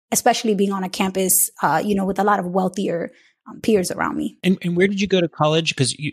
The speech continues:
Speaker 2: with, with all these wealthy peers, like, what was the context of that?
Speaker 1: So I, I got a scholarship to Brown University. They have a, a special program there for low-income students that if your parents make under a certain threshold,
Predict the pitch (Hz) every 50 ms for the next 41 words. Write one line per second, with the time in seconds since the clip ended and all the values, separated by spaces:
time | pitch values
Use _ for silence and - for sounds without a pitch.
0 | - 143 143 139 - 139 135 127 - 123 127 127 120 113 131 131 - - 135 -
1 | - 127 131 135 127 - 113 113 - 107 101 113 110 101 107 101 - - 104 104
2 | 101 - 90 - - - - - - _ - - 269 - 202 226 254 269 - 247
3 | - 269 277 269 - 214 220 233 262 233 - 233 185 - 202 190 202 214 208 214
4 | 196 190 190 196 196 - - 190 180 190 190 185 214 196 185 190 185 185 - -
5 | 196 185 185 - - - 208 220 - - 233 - - 214 214 220 214 196 196 185
6 | 196 190 190 185 190 - - 202 208 202 196 190 196 196 220 226 - 233 208 -
7 | - 208 202 202 233 262 277 - - 196 185 190 190 - 208 190 190 - 196 196
8 | 190 185 - - 190 185 - 180 180 185 190 - - 175 294 - - 269 269 269
9 | - - 226 226 226